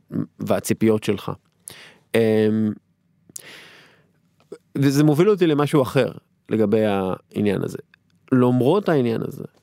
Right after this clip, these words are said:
למרות העניין של החוסר תחרותיות שכביכול אמורה להוריד מהעניין שלנו במשחק, אנחנו רואים שלאורך ההיסטוריה העניין במשחק רק עולה, והעוצמות במשחק רק עולות.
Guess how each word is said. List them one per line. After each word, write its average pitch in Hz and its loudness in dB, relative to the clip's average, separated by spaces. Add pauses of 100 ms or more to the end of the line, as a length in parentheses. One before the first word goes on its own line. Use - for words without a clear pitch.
(100)
למרות 123 0
העניין 110 0
של 104 -4
החוסר 123 0
תחרותיות 110 0
שכביכול 131 0 (500)
אמורה 113 0
להוריד 110 0
מהעניין 107 0
שלנו 104 -2
במשחק, 98 -4 (720)
אנחנו 113 0
רואים 120 2
שלאורך 127 0
ההיסטוריה 117 0
העניין 104 -2
במשחק 107 -4
רק 104 0
עולה, 101 0 (840)
והעוצמות 107 -2
במשחק 104 -2
רק 101 -2
עולות. 95 -4